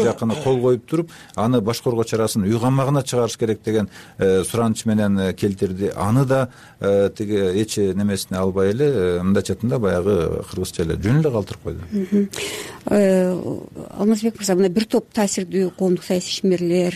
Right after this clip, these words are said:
Speaker 2: э, тарапкерлери Бабановдун боштондугун сурап, ошо президентке кайрылып, буга чейин дагы талап кылып, көчөгө чыгып жатышат. Бүгүн ушул Коопсуздук комитетинин алдына чейин жөө жүрүш жасашты. Буга чейин, э, ошо камактагы дагы бир депутат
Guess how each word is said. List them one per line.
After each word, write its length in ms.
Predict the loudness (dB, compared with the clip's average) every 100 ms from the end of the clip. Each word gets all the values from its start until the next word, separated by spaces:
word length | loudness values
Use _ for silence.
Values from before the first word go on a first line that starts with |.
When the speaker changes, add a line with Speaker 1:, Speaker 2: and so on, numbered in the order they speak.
| -4
Speaker 2:
э, 320 | -4 -2 -2 -2
тарапкерлери 720 | 0 0 0 0 2 2 2 2
Бабановдун 500 | 0 -2 -2 0 -2
боштондугун 560 | 0 0 0 2 0
сурап, 380 | 0 0 0 0 -4 -8
ошо 200 | -6 -4
президентке 480 | -2 0 -2 -2
кайрылып, 400 | 0 0 2 0
буга 200 | 0 -2
чейин 260 | 0 0 0
дагы 200 | 0 -4 -10 -18 -18 -6
талап 260 | 0 2 0 -2
кылып, 200 | -2 0 -4
көчөгө 340 | -2 -2 -2
чыгып 220 | -4 -4 -2
жатышат. 360 | -2 0 -2 0
Бүгүн 420 | 2 4 2 0
ушул 280 | -2 -2 -4 -16 -4
Коопсуздук 320 | -2 -2 -4
комитетинин 460 | 0 0 0 -2 0
алдына 260 | 2 2 0
чейин 320 | 0 -2 0
жөө 140 | 0 0
жүрүш 220 | -2 -4
жасашты. 480 | -6 -4 -6 -2 -4 -4 -16 -18 -18 -4
Буга 160 | 0 0
чейин, 600 | 2 2 4 4 2 0
э, 400 | 0 0 0 -2
ошо 180 | -4 -4
камактагы 640 | 0 0 0 -2 -2 -2 0
дагы 220 | 0 0
бир 120 | -2
депутат 380 | -4 -6 -6